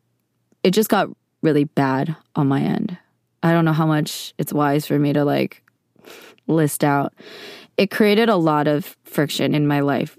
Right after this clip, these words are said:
in some really personal relationships because I wanted to talk about abortion.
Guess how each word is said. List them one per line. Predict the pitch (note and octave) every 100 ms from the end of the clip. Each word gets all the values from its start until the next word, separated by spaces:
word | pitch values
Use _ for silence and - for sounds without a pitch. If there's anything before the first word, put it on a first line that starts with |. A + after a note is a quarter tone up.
| -
in | D3+
some | - D#3+ D3+
really | D3 C#3+
personal | - C#3 C#3 B2+ C3
relationships | A#2+ - - - - - -
because | E3 - D3+
I | D#3+
wanted | D#3 D3 D3 D3
to | F3
talk | - - E3
about | - - F2+ - - - - _ _ _ _ _ _ _ _ _ -
abortion. | G3+ A3+ A3 - G3 F#3+ G3+